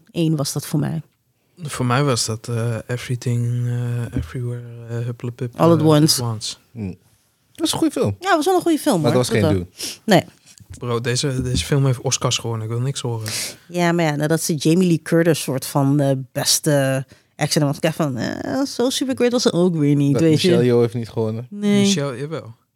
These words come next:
Speaker 1: Ja, Michelle misschien, joh, maar niet als, ja, dan was dat Jamie Lee Curtis heeft als, eh, noem je dat,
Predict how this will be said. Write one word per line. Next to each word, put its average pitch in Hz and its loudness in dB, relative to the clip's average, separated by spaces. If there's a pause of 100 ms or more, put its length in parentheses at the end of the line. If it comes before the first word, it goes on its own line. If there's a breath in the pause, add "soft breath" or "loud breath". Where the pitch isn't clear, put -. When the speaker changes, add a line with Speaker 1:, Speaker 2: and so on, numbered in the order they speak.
(220 soft breath)
Speaker 1:
Ja, 180 2
Michelle 196 2
misschien, 208 0
joh, 202 2
maar 170 2
niet 196 2
als, 196 2
ja, 165 0 (120)
dan 151 -2
was 165 2
dat 170 0
Jamie 202 4
Lee 208 4
Curtis 185 2
heeft 185 2
als, 165 2
eh, 175 4
noem 175 4
je 170 4
dat, 185 0